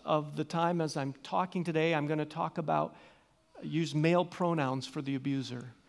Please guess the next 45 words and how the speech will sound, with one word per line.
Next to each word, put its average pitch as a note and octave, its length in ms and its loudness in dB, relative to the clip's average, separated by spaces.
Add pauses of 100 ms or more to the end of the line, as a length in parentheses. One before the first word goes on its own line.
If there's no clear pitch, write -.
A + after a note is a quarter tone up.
(260)
because D3+ 340 0
the D3+ 100 0
vast D#3+ 360 0
majority D#3+ 520 2
of C#3+ 120 -4
abuse D3+ 580 -4
in E3+ 160 -2
our E3 120 0
country D3+ 400 -4
is C3+ 160 -4
done D#3+ 240 2
by D3+ 160 2
men. C#3+ 260 2
In C#3 100 0
fact, C#3 260 -2
the C#3+ 60 -8
vast D#3 280 0
majority D3 320 -2
of B2 100 -6
men E3 220 2
who've E3+ 160 -2
been D3+ 140 0
abused C3+ 380 -4
have C3 100 -8
been C3 140 -2
abused C#3+ 340 -4
by B2+ 140 -4
other B2 200 -6
men. A#2+ 240 -10 (1800)
But, - 400 -2
but E3 220 2
women G#3 380 6
are A#3 80 6
capable A3+ 520 4
of G3 120 0
abuse G3 340 0
too, A#3+ 340 2
and D3 140 4
there's G#3+ 220 2
a, G#3 280 0 (300)
I F#3 100 0
know G#3+ 280 8
of F#3+ 120 4
a, F3+ 40 4
a, E3+ 460 -2